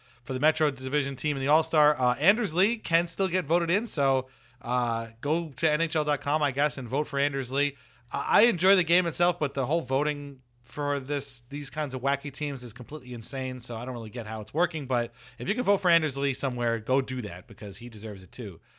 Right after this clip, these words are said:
Um, but yeah, it was definitely a statement game. It was definitely the kind of thing that the Islanders had circled on their calendar. Um,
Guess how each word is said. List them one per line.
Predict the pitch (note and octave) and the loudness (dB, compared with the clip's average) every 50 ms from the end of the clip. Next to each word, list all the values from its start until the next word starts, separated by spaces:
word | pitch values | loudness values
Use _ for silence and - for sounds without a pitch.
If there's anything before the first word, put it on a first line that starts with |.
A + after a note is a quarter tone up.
| _ _ _ - | _ _ _ -2
Um, | D3+ D3 D3 D3 D3 C3+ - | 0 2 2 2 0 0 2
but | E3 F3 G#3 | 2 4 6
yeah, | C4+ C#4 G#3 | 6 6 6
it | E3 E3 | 4 0
was | D#3+ D#3+ C3+ - | -2 -2 -2 -2
definitely | - E3+ F3+ G3 - A#3 A3 | 0 2 2 2 2 -2 -4
a | G#3+ | -4
statement | - - G3+ F#3+ F#3 F#3 F#3 D#3 | -2 0 0 0 0 -2 -6 -4
game. | E3+ D#3 D3 D3 D#3 D#3+ D3+ - - | -4 -2 -2 -2 -4 -6 -12 -14 -14
It | - | -12
was | A#2 A2+ G#2 | -10 -8 -6
definitely | - C3 B2+ - - C#3+ C#3+ C#3 C#3 C#3+ | -4 -4 -4 -4 -4 -4 -4 -4 -4 -6
the | B2+ C3 | -8 -6
kind | - C3+ C3+ | -4 -4 -4
of | C3 A#2+ | -4 -6
thing | - C#3 C3+ C3 C3 B2+ | -6 -6 -6 -6 -4 -4
that | B2 A#2+ A#2 A#2 A2+ _ _ _ _ _ _ _ _ - | -4 -4 -4 -4 -6 _ _ _ _ _ _ _ _ -4
the | B2 B2+ | -2 0
Islanders | A#2+ B2+ C3 C3 C3 C3 A2 - | 0 0 0 0 -2 -2 -2 -2
had | B2+ A#2+ G#2 | -4 -4 -4
circled | - - C3+ C3 - B2 B2+ | -4 -4 -4 -4 -2 -2 -2
on | B2+ | -2
their | A#2+ A#2+ | -2 -4
calendar. | A#2+ - B2+ B2+ A#2+ A#2+ A#2+ B2 B2 A#2+ A#2+ A#2 F#2 | -6 -4 -4 -4 -2 -2 -2 -2 -2 -2 -2 -4 -6
Um, | G#2 G#2+ G#2+ G#2+ G#2 G#2 G#2 G2+ G2 | -6 -6 -4 -4 -4 -4 -6 -8 -12